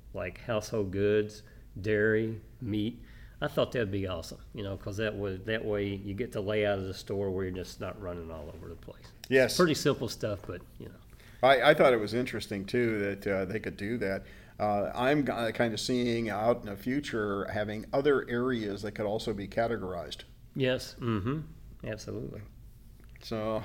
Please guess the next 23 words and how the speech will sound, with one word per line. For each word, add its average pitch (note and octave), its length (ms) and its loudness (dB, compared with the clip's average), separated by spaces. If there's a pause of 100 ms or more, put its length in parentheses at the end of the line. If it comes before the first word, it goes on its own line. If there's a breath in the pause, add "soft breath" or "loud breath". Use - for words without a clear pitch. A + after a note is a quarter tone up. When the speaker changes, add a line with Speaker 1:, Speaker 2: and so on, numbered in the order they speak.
(100)
Speaker 2:
I B2+ 100 2
think C#3 160 4
there's A#2+ 160 2
a A2 60 0
lot A#2 180 6
of A#2 60 -2
possibility A#2 680 2
for G2 140 -8
that. - 220 -6 (1200)
I D3+ 60 -2
guess - 200 6
what G3 140 10
we're D3 140 4
seeing D3 340 0
is, A2 220 0
uh, G#2 180 -4
there's A2+ 200 0
a A2 60 0
lot C#3 360 4
of A2 280 4 (600 loud breath)
intelligence C#3+ 960 4 (540)
showing D3+ 500 4
up A#2 300 2